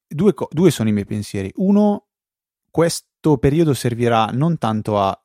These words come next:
testare lo smart working, ma quanto a far passare la paura dello smart working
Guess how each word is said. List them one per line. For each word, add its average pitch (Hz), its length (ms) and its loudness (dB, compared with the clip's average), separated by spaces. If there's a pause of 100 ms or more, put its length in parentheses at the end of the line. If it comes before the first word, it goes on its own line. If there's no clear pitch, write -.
testare 95 540 -4
lo 101 120 -6
smart 101 320 -8
working, 110 320 -8
ma 113 80 -2
quanto 147 280 -2
a 120 40 -2
far 123 300 -4
passare 123 540 -2
la 107 100 2
paura 113 640 2 (480)
dello 120 220 0
smart 107 380 -2
working 104 640 -4